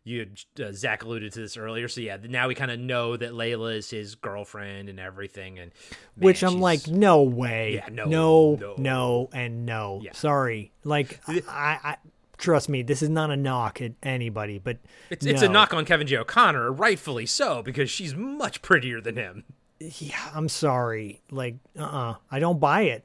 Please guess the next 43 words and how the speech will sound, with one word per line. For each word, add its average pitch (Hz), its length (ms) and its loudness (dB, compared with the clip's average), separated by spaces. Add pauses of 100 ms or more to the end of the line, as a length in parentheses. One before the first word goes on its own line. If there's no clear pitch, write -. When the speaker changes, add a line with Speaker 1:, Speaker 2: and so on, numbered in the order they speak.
Speaker 2:
at 143 120 0
all. 143 440 2
Speaker 1:
No. 240 180 0
Speaker 2:
I 135 40 -2
don't 143 200 -2
buy 117 200 -4
it. 113 240 -12
Speaker 1:
And 196 260 -4 (160)
the 170 100 2
only 240 240 2
way 269 200 4
it 233 100 0
works 120 540 -6 (320)
is 160 200 -2
if 165 200 0
they've 190 500 -2
been 208 220 0
friends 175 720 -4
for 151 200 -2
years. 156 1000 -4 (220)
But 175 160 -2
then, 269 400 -2 (420)
you 214 100 -2
know, 180 440 -2
why 180 180 4
would 190 140 4
he 190 80 -6
be 175 120 -8
so 165 200 -2
jokey 165 500 0
at 131 120 -2
the 139 180 -8
end 170 320 -2
knowing 139 320 0
that, 131 240 -6
you 147 100 -8
know, 110 160 -8
what's 113 320 -6
gonna 113 160 -6
happen 170 400 -2
to 113 240 -8
her? 104 140 -10
So 156 400 0